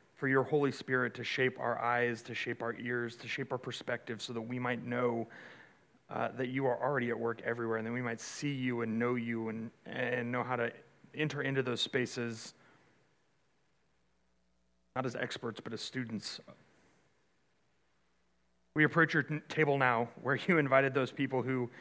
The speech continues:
had such a poor grasp of who you are and your plans for the world. And we find in that invitation a comfort that you do not require us to be experts.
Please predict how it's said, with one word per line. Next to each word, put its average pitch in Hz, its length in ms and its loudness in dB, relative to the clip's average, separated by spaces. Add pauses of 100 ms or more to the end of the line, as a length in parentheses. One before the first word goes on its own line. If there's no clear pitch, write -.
(260)
had 147 160 0
such 156 140 -4
a 135 40 0
poor 160 240 2
grasp 123 520 0 (1040)
of - 120 -20
who 143 60 -2
you 123 220 2
are - 260 -2 (1900)
and 151 80 4
your 139 100 4
plans 143 320 -2
for 127 100 -6
the 117 80 2
world. 107 360 -2 (1200)
And 160 140 4
we 160 80 8
find 180 600 8
in 160 260 6
that 139 240 8
invitation 139 600 0
a 117 40 0
comfort 117 540 -4 (1600)
that 139 80 2
you 143 140 2
do 160 100 8
not 143 180 6
require 143 600 6
us 120 160 0
to 113 100 -10
be 120 160 -4
experts. - 600 -10